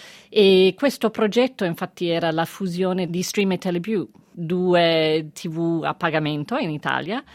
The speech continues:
E questo progetto poi è cresciuto, cresciuto, cresciuto. A un certo punto, eh, ho deciso di rimanere, aiutando con il lancio di Sky,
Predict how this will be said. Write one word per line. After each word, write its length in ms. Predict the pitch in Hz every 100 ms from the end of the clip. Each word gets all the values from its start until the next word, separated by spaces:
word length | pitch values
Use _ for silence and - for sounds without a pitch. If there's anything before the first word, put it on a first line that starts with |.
| -
E 460 | - 202 190 185 180
questo 240 | 180 214 202
progetto 580 | 196 190 202 - 165
poi 220 | 151 175 139
è 60 |
cresciuto, 440 | - 151 - - 135
cresciuto, 420 | - 156 160 220
cresciuto. 560 | - - - 226 220
A 320 | 269 294 - 185 196
un 120 | 202
certo 260 | 233 220
punto, 720 | 240 - 269 269 - 277 285 - -
eh, 500 | 170 160 151 151 151
ho 100 | 165
deciso 400 | 214 220 175 196
di 320 | 147 143 131
rimanere, 720 | 165 160 160 151 143 160 262 - - - - _
aiutando 440 | - 180 170 156 190
con 260 | - 160
il 200 | 151 175
lancio 340 | 175 160 160 165
di 340 | 160 151 151
Sky, 480 | 156 - 143 143 143